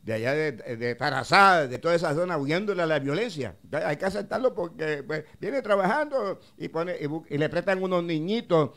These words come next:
ahí, ¿me entiendes? Todo harapiento, todo maluquitos ahí para que la gente, eh, se con-, "Ay, dejen ese pobre señor ahí, por favor, si, eh,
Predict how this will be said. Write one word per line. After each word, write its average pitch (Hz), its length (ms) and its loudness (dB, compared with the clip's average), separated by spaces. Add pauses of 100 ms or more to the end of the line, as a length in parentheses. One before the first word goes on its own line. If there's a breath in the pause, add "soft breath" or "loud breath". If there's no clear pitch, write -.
(140 loud breath)
ahí, 143 300 0
¿me 151 160 -4
entiendes? 170 340 -2
Todo 156 100 -2
harapiento, 156 560 -2
todo 156 140 -4
maluquitos 147 580 4
ahí 139 120 4
para 156 140 -6
que 127 120 -4
la 117 100 -4
gente, 135 380 -2 (180 loud breath)
eh, 110 140 -4
se 127 120 -8
con-, 127 240 -10
"Ay, 330 240 -4
dejen 151 380 -8
ese 135 220 -8
pobre 127 340 -6
señor 113 480 -4
ahí, 131 200 -4
por 135 260 -8
favor, 127 480 -6
si, 135 80 -12
eh, 127 560 -12